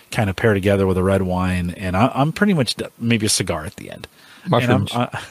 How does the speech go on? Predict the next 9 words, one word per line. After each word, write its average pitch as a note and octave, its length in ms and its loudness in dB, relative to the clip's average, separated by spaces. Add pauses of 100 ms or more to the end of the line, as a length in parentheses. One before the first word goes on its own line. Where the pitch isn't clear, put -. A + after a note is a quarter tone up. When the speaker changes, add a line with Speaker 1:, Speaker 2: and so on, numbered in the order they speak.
(220)
Speaker 1:
<laughs> - 320 -20
yes, B2+ 480 0
yes, B2+ 180 0
some C3 140 -4
sautéed. A2 560 0 (500)
Yeah. G2+ 140 -6 (180)
Have E3+ 160 0
you, B3 320 0 (420)
so, F#3+ 240 2